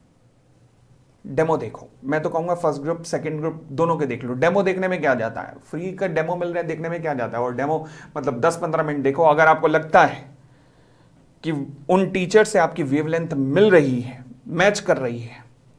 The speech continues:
तो फिर I would highly recommend कि go for twelve month। go for twelve month। ट्वेल्व मंथ का मुझे जो लगता है सब्सक्रिप्शन शायद near about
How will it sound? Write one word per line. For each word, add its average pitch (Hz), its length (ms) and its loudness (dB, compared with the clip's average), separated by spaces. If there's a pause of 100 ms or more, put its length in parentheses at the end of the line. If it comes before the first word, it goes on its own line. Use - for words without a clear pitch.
(920)
तो 170 60 2
फिर 202 360 2
I 160 120 10
would 240 200 4
highly 170 360 0
recommend 147 380 -2
कि 143 140 -6
go 139 140 -2
for 143 140 -2
twelve 117 260 -8
month। - 360 -18 (1700)
go 131 100 -10
for 160 180 0
twelve 127 260 -8
month। - 320 -20 (2250)
ट्वेल्व 226 240 8
मंथ 214 220 2
का 226 240 4 (280)
मुझे 160 340 2
जो 208 100 4
लगता 175 280 2
है 185 120 0
सब्सक्रिप्शन 180 600 -4
शायद 156 520 0
near 165 220 4
about 175 240 4